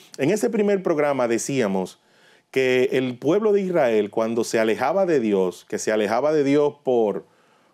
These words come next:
por, por contaminación, por,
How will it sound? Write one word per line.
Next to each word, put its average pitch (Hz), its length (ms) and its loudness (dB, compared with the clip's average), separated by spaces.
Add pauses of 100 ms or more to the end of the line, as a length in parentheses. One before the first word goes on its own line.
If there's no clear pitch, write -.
(160)
por, 104 480 0 (800)
por 107 300 2
contaminación, 113 1300 -2
por, 98 460 0